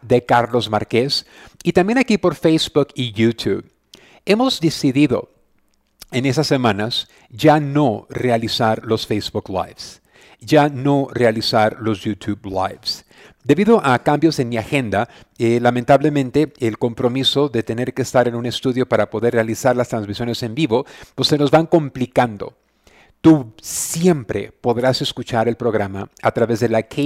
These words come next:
T N Q diez veinte A M o en vivo a través de la aplicación de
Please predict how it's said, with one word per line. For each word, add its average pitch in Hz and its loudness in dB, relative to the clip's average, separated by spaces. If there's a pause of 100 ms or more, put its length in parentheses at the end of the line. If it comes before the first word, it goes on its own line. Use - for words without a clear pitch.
T 135 -4
N 127 -6
Q 107 -4
diez 120 0
veinte 110 -2
A 107 4
M 92 -10
o 139 4
en 165 0
vivo 117 0
a 110 -2
través 110 0
de 127 -2
la 120 2
aplicación 110 -4
de 117 0